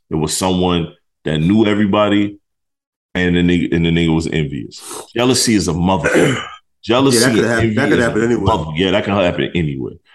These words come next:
Speaker 2: Yeah, that
Speaker 1: Jealousy
Speaker 2: jealousy
Speaker 1: and
Speaker 2: shit can
Speaker 1: envy
Speaker 2: happen
Speaker 1: is a
Speaker 2: anywhere.
Speaker 1: motherfucker, bro. When someone is jealous of you or they're envious of you, they go to the extremes to make sure they show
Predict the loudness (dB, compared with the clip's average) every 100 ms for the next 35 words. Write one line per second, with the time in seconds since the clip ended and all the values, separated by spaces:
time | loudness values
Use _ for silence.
0 | -20 -10 -6 -2 0 4 4 4 0 -2
1 | -2 0 -2 -2 -2 -2 -2 -4 -8 -12
2 | -4 0 0 0 -4 -4 -6 -12 -16 -12
3 | -12 -8 -6 -4 0 2 2 2 0 2
4 | 2 2 2 2 4 4 2 2 0 2
5 | 2 0 0 -2 -2 -4 -8 _ _ _
6 | _ 2 2 4 2 2 0 2 2 0
7 | -6 -2 2 4 4 2 0 2 2 2
8 | 0 0 2 4 4 4 2 0 -4 -4
9 | 0 2 4 2 -4